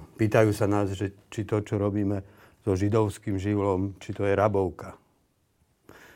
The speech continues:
Je prikázané Bohom: "Milovať budeš seba samého?" Je. A že milovať, a že slova, keď miluje sa, sám seba, tak sa potrebuje zbaviť svojich škodcov. Je to láska? Je. A to, že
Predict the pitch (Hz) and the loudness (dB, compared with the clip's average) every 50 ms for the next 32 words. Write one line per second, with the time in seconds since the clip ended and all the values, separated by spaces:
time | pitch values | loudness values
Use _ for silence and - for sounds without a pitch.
0 | - _ _ _ _ _ _ _ _ _ _ _ _ - _ _ _ _ _ - | -20 _ _ _ _ _ _ _ _ _ _ _ _ -20 _ _ _ _ _ 2
1 | 107 110 131 135 135 131 120 120 120 - 127 120 117 123 120 113 117 110 101 110 | 6 8 8 8 6 6 2 2 2 4 2 4 4 2 2 2 0 0 2 2
2 | 110 110 110 107 101 98 98 98 107 123 123 123 120 117 110 107 101 110 104 107 | 2 2 2 0 0 0 0 0 2 4 6 6 6 6 6 4 2 0 0 0
3 | 113 104 - 110 101 101 104 101 - - 104 104 107 113 113 120 135 139 123 113 | 0 -2 -2 -4 -2 -2 -2 -2 -2 -4 -4 -4 -4 -4 -2 -2 -2 -4 -4 -6
4 | - _ _ _ _ _ _ _ - 123 123 107 82 73 - - _ _ _ _ | -10 _ _ _ _ _ _ _ -4 2 4 4 4 2 -2 -14 _ _ _ _
5 | _ _ _ _ _ _ _ _ _ _ _ _ - 92 95 90 107 101 113 120 | _ _ _ _ _ _ _ _ _ _ _ _ -6 -4 -2 0 0 2 2 4
6 | 123 127 123 127 123 120 113 - - - - - _ - - - _ _ - - | 4 4 4 4 4 2 2 -2 -12 -18 -20 -20 _ -20 -20 -20 _ _ -12 -6
7 | 107 92 104 101 - - 135 135 139 135 123 127 131 113 110 123 127 120 117 113 | -2 0 0 0 2 4 4 8 8 8 8 6 4 2 4 4 4 4 4 2
8 | 110 - 123 - - - - 117 107 110 - - 120 139 135 117 - 123 113 - | 2 0 -2 -2 -2 -2 0 2 2 2 0 -2 -2 -2 -2 -2 -4 -6 -4 -4
9 | 117 - 113 107 113 113 107 104 98 98 113 110 113 110 110 - 117 110 104 101 | -4 -4 -4 -2 0 0 0 0 0 2 2 2 2 0 -2 -2 0 0 0 0
10 | - - - - 92 - - - 123 127 131 131 - - - - - - - - | -2 -6 -6 -4 -4 -4 -2 0 0 0 0 0 -4 -10 -20 -20 -20 -20 -20 -20
11 | - - - - - _ _ - 101 104 104 - 123 120 123 127 131 123 - - | -20 -20 -20 -20 -20 _ _ 0 2 2 4 4 6 6 6 6 4 2 0 -2
12 | 147 131 120 107 107 113 104 92 98 - - - - - - - - - - - | 0 2 4 6 8 8 6 6 2 -6 -18 -20 -20 -20 -20 -20 -20 -18 -8 -6
13 | 110 - - 117 110 120 117 113 110 110 107 - | -4 0 0 0 2 4 4 4 4 2 0 -2